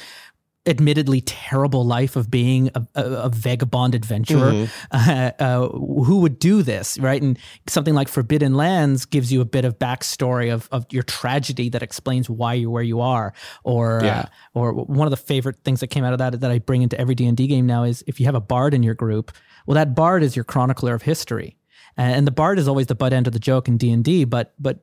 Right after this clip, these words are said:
Speaker 1: really, without a bard, if an adventuring group dies in the woods and a bard isn't there to tell the tale, did it ever really happen?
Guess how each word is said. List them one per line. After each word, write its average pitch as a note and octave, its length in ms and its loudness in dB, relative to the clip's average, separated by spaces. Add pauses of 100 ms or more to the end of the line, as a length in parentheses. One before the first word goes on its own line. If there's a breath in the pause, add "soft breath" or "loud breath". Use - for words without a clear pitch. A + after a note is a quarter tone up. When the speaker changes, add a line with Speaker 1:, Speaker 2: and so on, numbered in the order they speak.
(220)
Speaker 1:
really, C#3 460 2
without C3 400 0
a C3 40 2
bard, A#2 320 0
if A#2+ 80 -4
an C3+ 80 2
adventuring C3+ 600 2
group B2+ 240 0
dies B2 260 0
in A#2+ 60 2
the A2+ 80 2
woods B2+ 380 0
and B2 120 -2
a B2 60 0
bard B2+ 260 0
isn't A#2 220 0
there A#2+ 140 0
to A2 80 -6
tell - 200 -6
the A2+ 100 -8
tale, - 480 -2
did A#2+ 160 -4
it A2+ 100 -4
ever A2 160 -2
really A2 240 -2
happen? D#3 440 -2